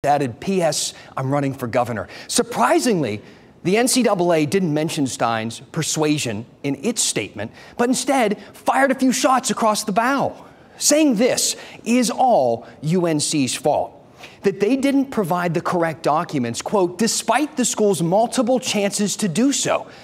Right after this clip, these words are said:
I love this passive-aggressive line the best. "It is unfortunate that U N C failed to provide this important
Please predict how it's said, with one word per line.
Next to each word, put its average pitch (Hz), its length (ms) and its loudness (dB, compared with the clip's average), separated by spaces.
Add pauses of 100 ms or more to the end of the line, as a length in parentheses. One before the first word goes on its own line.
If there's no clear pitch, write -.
(200)
I 160 80 -2
love 143 180 0
this 123 260 -2 (300)
passive-aggressive 117 840 -4
line 104 280 -2
the 104 80 -4
best. 110 340 -2 (320)
"It 240 140 0
is 214 100 0
unfortunate 196 840 -2
that 185 100 -2
U 170 200 0
N 147 100 -2
C 160 260 -2
failed 151 440 -2
to 151 100 -2
provide 151 480 -2
this 131 240 -2
important 165 960 -4